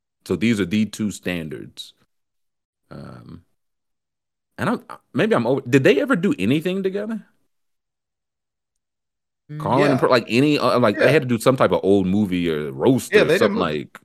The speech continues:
Speaker 3: did they do a couple movies, I think.
Speaker 1: Did they? Okay, I was like, I'm sure they had to. Like, people just worked together then. It was a better time.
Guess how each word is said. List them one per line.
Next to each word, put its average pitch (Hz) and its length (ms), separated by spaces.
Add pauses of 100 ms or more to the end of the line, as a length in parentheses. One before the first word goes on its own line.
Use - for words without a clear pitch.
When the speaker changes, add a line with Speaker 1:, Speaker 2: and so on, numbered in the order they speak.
Speaker 3:
did 127 120
they 196 80
do 262 100
a 120 60
couple - 320
movies, 117 400
I 117 80
think. 185 360
Speaker 1:
Did 165 140
they? 175 80
Okay, 170 200
I - 20
was 170 80
like, 143 100
I'm 143 80
sure 196 220
they 120 160
had 120 380
to. - 120
Like, 98 220 (200)
people 165 200
just 156 120
worked 170 220
together 95 320
then. 80 240
It - 20
was 139 100
a 156 40
better 156 220
time. 95 400